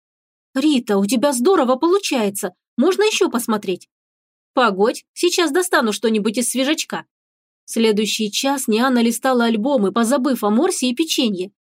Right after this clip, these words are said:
Последний альбом был полностью посвящен портретам. Чита Иванкиных, работники усадьбы, друзья, местные жители. В каждом образе просматривался характер.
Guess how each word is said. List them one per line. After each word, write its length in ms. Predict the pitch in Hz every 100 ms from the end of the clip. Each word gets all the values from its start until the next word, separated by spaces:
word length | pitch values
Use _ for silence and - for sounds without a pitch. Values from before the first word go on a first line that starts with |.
| _
Последний 460 | 247 240 254 220 233
альбом 360 | 220 254 269
был 200 | 220 226
полностью 500 | - 311 320 247 220
посвящен 500 | 220 208 240 - 285
портретам. 540 | 311 330 311 254 180 - _ _ _
Чита 400 | - 233 254 294
Иванкиных, 600 | 240 196 190 185 220 226 - _ _
работники 580 | 285 247 254 311 269 240
усадьбы, 600 | 208 - 202 196 185 208 - _ -
друзья, 680 | 214 233 202 165 180 226 247
местные 460 | 202 202 220 202
жители. 480 | 190 214 240 247 214 _ _ _
В 80 | -
каждом 400 | 233 196 214 214
образе 400 | 277 240 185 185
просматривался 760 | 220 - 277 294 285 294 302
характер. 540 | 294 320 220 - 180